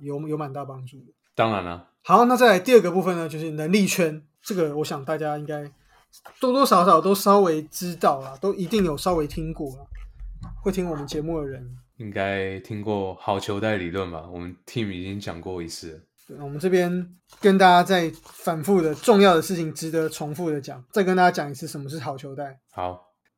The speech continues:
Speaker 1: 为什么会叫好球带？是因为过去有一个很厉害的这个打者，他叫泰德威廉，然后他有分享，有出一本书分享过他是怎么样去，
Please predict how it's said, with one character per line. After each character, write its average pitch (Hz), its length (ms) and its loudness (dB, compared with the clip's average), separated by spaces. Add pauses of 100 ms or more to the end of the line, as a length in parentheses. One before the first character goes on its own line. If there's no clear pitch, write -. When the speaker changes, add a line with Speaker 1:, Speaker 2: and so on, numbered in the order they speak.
(140)
Speaker 1:
为 302 100 4
什 294 60 6
么 208 60 8
会 233 100 10
叫 240 120 8
好 180 160 2
球 151 240 -2
带？ 170 180 4
是 196 120 0
因 214 100 6
为 220 100 8
过 220 180 6
去 208 200 2
有 156 140 0
一 147 40 -8
个 165 220 -2
很 143 120 -6
厉 170 140 -4
害 170 120 0
的 151 60 -4
这 151 100 -8
个 156 60 -4
打 139 280 -10
者， 135 160 -10
他 143 100 -8
叫 165 100 -4
泰 160 220 -4
德 139 180 -10
威 143 180 -8
廉， 139 180 -14
然 139 100 -12
后 151 80 -6
他 175 300 -2 (240)
有 151 260 -4 (220)
分 196 160 4
享， 202 120 -2
有 156 60 -8
出 233 160 8
一 226 40 8
本 180 140 2
书 180 140 0
分 202 160 4
享 165 140 2
过 170 120 -2
他 170 140 0
是 175 60 -4
怎 160 120 -10
么 143 100 -10
样 160 180 -4
去， 156 340 -10